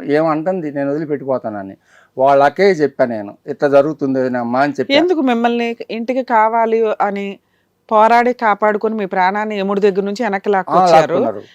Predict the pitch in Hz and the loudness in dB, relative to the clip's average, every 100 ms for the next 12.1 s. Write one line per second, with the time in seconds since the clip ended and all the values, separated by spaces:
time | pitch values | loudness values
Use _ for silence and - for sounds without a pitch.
0 | - _ - 226 240 262 254 240 240 - | -20 _ -2 4 4 4 0 2 2 0
1 | 330 262 226 285 269 226 247 254 269 254 | 0 0 0 -2 0 0 -2 -4 -4 -4
2 | 240 233 233 - 233 214 208 214 240 233 | -2 -2 -6 -4 -2 0 -2 -2 -2 -2
3 | 208 214 214 214 202 190 185 185 180 175 | -2 -2 0 -2 -4 -6 -6 -4 -4 -4
4 | 208 202 202 196 196 185 175 196 196 190 | -4 -6 -4 -6 -6 -4 -4 -4 -6 -6
5 | 190 190 - - _ - 311 330 349 285 | -8 -8 -14 -20 _ -2 -2 -2 -4 -4
6 | 262 226 214 196 190 220 208 208 190 240 | -2 0 0 -2 -4 -6 -6 -6 -4 -2
7 | 254 277 277 247 208 151 143 139 156 143 | -2 -2 -2 -2 -4 -4 2 6 6 8
8 | 143 143 131 117 - - 135 135 165 175 | 6 4 0 -4 -12 -4 -4 -2 -2 -2
9 | 151 135 131 127 135 180 - 147 143 151 | -2 0 0 0 0 0 -2 -4 -2 -2
10 | 147 143 123 - 143 175 139 135 143 139 | 0 0 0 -2 0 4 4 4 2 2
11 | 147 156 147 143 135 131 131 131 123 160 | 2 0 -2 -2 -2 -2 -2 -4 -2 -4